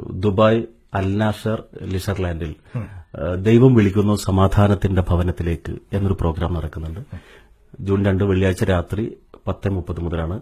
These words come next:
Speaker 1: ആ പ്രോഗ്രാം ആരംഭിക്കുന്നത്.
Speaker 2: ഓ.
Speaker 1: പ്രഗത്ഭ പണ്ഡിതനായ ജനാബ് ഹുസൈൻ സലഫിയാണ് ആ പ്രോഗ്രാമിന് നേതൃത്വം നൽകുന്നത്.
Speaker 2: ആഹാ.
Speaker 1: വളരെ പ്രാധാന്യമുള്ള ഒരു പ്രോഗ്രാം എന്നുള്ള നിലക്ക് ശ്രോതാക്കളായ മുഴുവൻ ആളുകളെയും ഞങ്ങൾ ഹൃദയത്തിന്റെ ഭാഷയിൽ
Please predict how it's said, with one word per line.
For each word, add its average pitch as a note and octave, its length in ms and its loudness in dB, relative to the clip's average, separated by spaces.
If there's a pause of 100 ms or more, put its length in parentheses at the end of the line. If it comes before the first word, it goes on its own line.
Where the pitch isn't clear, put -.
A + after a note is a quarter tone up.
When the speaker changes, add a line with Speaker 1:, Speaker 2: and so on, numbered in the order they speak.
(120)
Speaker 1:
ആ F2+ 140 -6
പ്രോഗ്രാം E2 360 -4
ആരംഭിക്കുന്നത്. D#2+ 760 -6
Speaker 2:
ഓ. A2 40 -4 (360)
Speaker 1:
പ്രഗത്ഭ G#2+ 360 6
പണ്ഡിതനായ G2 720 2
ജനാബ് F#2+ 300 -2
ഹുസൈൻ G2+ 300 0
സലഫിയാണ് E2+ 580 -2 (200)
ആ E2+ 80 -2
പ്രോഗ്രാമിന് F2 800 -4
നേതൃത്വം E2+ 420 -4
നൽകുന്നത്. D2+ 540 -8
Speaker 2:
ആഹാ. G#2+ 220 -10 (800)
Speaker 1:
വളരെ B2+ 360 8
പ്രാധാന്യമുള്ള A2 720 4
ഒരു G#2 80 4
പ്രോഗ്രാം F#2+ 420 0
എന്നുള്ള F#2 300 0
നിലക്ക് F2 440 -6
ശ്രോതാക്കളായ F#2+ 640 2
മുഴുവൻ G#2 360 4
ആളുകളെയും F2+ 560 0 (120)
ഞങ്ങൾ F#2 200 -6
ഹൃദയത്തിന്റെ G2 500 -2
ഭാഷയിൽ E2+ 500 -6